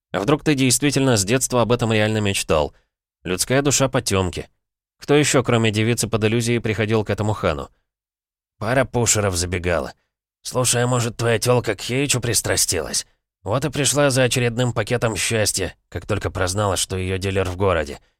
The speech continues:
Да и девка-то сюда вполне вписывается. Ты бы присмотрел за своей телкой. Может, ее в клинику уже пора везти? Жалко девку, красотка она. Пропадет вот так ни за что».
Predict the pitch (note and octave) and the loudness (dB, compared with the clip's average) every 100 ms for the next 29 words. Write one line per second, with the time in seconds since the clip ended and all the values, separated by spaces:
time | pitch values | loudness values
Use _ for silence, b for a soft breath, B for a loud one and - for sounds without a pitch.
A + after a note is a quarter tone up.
0 | _ _ _ G#2+ G#2+ B2 B2+ B2 A2 A2+ | _ _ _ -6 -2 0 0 0 -2 -2
1 | A#2 A2 A2 - G#2 A2 G#2 - G#2+ - | 0 0 0 0 0 0 -4 -4 -2 0
2 | G2+ F2+ - - _ _ _ _ A2+ C3 | 0 -2 -4 -8 _ _ _ _ -4 -2
3 | B2 C3 B2+ B2+ B2 C#3+ C#3 A2 - G2+ | 0 0 0 0 2 2 2 2 0 0
4 | F#2 G2+ D#2+ - - _ _ _ - A2 | -2 0 -2 -4 -14 _ _ _ -6 -4
5 | A#2+ C3+ A2 - A#2 C3+ B2+ C3 A2+ G#2 | 0 0 0 -2 -2 -2 0 0 0 0
6 | G#2 G2 F2+ - F2 - _ _ _ - | 0 0 0 -2 -4 -12 _ _ _ -12
7 | D#2+ A2+ A#2 B2 A#2 A#2 - D#2 F2 D#2 | 0 2 2 0 0 0 -2 -4 -2 0
8 | G2+ G2 - F#2 E2 C#2+ - _ _ - | 2 0 0 -2 -2 -6 -14 _ _ -4
9 | F#2+ A2+ G#2+ B2 A#2+ A2+ - G2 F2 G2 | -2 0 2 2 2 0 -2 -2 -2 -2
10 | F#2 F2 - - D#2 | -2 0 -2 -2 -2